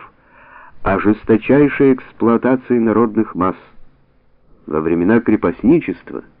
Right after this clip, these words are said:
они были крупными феодальными хозяйствами, владевшими землей и прикрепленными к ней крестьянами. Например, Киево-Печерский монастырь владел селами и деревнями уже при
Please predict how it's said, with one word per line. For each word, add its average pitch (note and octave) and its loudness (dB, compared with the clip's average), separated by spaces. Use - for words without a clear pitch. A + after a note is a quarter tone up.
они F#2 -2
были A#2+ 4
крупными C#3 2
феодальными A#2+ 2
хозяйствами, F#2 -2
владевшими G2 0
землей G2 4
и - 0
прикрепленными A2 2
к - -12
ней F#2 2
крестьянами. D#2+ -6
Например, C#3+ 4
Киево-Печерский C3 2
монастырь G2+ 2
владел F#2+ 2
селами A2+ 4
и F2 -4
деревнями F#2 2
уже F#2+ 2
при B2 2